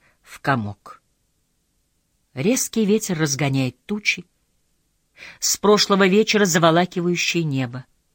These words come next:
Высоко в небе светит луна, которую время от времени закрывают тучи,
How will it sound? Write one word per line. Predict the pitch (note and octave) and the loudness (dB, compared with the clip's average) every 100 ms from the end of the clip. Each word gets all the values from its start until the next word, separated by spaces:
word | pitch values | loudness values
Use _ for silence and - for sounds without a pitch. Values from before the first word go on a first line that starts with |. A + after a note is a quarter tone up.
| _ _ _ - - | _ _ _ -20 -10
Высоко | - A3 A#3+ A#3+ B3 | 0 2 2 2 2
в | |
небе | A3+ C#4 A#3 | 4 4 4
светит | G#3+ F3 F#3 F3+ - | 2 4 4 2 0
луна, | E3 E3+ F3+ G#3+ - _ _ _ _ _ _ _ _ _ | 2 4 2 0 -8 _ _ _ _ _ _ _ _ _
которую | F3+ F3+ F#3 | -2 2 2
время | F3+ F3+ F3 | 4 4 4
от | F3 | 2
времени | F3 F3 F3 | 2 2 2
закрывают | E3+ E3 E3+ E3 E3 - | 0 -2 2 2 0 -2
тучи, | E3 E3 - D#3 | -2 -2 -2 -4